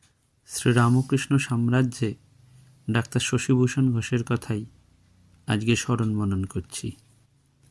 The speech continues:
ঠাকুরমা স্বামীজিকে প্রণাম জানিয়ে, আপনাদের সকলকে প্রণাম জানিয়ে, প্রাণারাম বাংলা YouTube চ্যানেলের মাধ্যমে সম্প্রচারিত এই সৎকথায় মনন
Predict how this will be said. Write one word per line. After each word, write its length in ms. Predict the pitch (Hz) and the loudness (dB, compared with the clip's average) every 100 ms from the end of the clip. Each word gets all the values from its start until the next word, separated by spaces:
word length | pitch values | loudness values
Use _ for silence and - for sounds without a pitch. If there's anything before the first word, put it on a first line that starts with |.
| _ - - | _ -20 -8
ঠাকুরমা 460 | 117 107 113 110 110 | -4 -2 -2 -2 -2
স্বামীজিকে 600 | - 110 110 107 101 107 | -2 -2 -2 -4 -6 -6
প্রণাম 400 | - 107 104 107 | -4 -2 0 0
জানিয়ে, 440 | 107 104 110 127 143 - - - _ _ _ _ | 0 0 0 0 -4 -14 -20 -20 _ _ _ _
আপনাদের 340 | 117 - 139 | -6 0 2
সকলকে 480 | 143 131 - 147 143 | 2 -2 -4 -4 -4
প্রণাম 340 | 123 104 98 98 | -2 0 0 0
জানিয়ে, 380 | 95 92 92 - _ _ _ _ _ _ _ _ _ | 0 -2 -4 -6 _ _ _ _ _ _ _ _ _
প্রাণারাম 520 | 110 107 113 120 120 | -4 0 0 0 0
বাংলা 280 | 117 117 117 | 0 -2 -2
YouTube 420 | 110 104 107 107 - | -4 -4 -2 -2 -4
চ্যানেলের 520 | - 101 107 110 110 | -6 -4 -2 -4 -4
মাধ্যমে 520 | 104 98 95 - 113 | -4 -4 -6 -6 -4
সম্প্রচারিত 880 | - 98 95 - 98 113 113 - 123 139 _ _ _ _ _ _ | -4 -6 -8 -8 -8 -6 -6 -2 -4 -4 _ _ _ _ _ _
এই 160 | - 117 | -6 -4
সৎকথায় 640 | - 107 - 107 - 123 | -4 -6 -6 -8 -2 0
মনন 580 | 113 101 104 113 98 | 0 0 2 0 -2